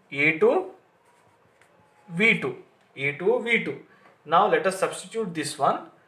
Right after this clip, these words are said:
Q will be equals to A two, velocity is root two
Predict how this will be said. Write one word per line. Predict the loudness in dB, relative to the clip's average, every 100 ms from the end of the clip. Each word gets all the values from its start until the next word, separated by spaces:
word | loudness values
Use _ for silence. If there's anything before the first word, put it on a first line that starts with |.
| _ _ -4
Q | 0 0 -2 -12 _ -6
will | -2 -2
be | -4
equals | -6 -4 -4 -4 -6
to | -4 -4 -6 -20 _ _ _
A | -2 -2
two, | -2 0 0 -2 -8 -8
velocity | 2 4 4 0 -4 -4
is | -4 -10 -20 _ _ _ _ _ _ _ -6
root | 0 0 0 -10
two | -8 -6 -6